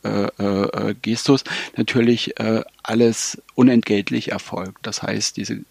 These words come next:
diese komplette Arbeit wird verrichtet, sie ist aber unentgeltlich. Und wenn sie dann aber noch nicht mal mehr gesehen wird oder als selbstverständlich wahrgenommen wird, ist natürlich auch, ähm, es verändert das Ganze. So ähnlich wie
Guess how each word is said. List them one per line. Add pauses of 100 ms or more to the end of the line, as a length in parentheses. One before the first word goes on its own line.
diese
komplette
Arbeit
wird
verrichtet, (540)
sie
ist
aber
unentgeltlich.
Und
wenn
sie
dann
aber
noch
nicht
mal
mehr
gesehen
wird
oder
als
selbstverständlich (560)
wahrgenommen
wird, (440)
ist
natürlich
auch,
ähm, (180)
es
verändert
das
Ganze.
So
ähnlich
wie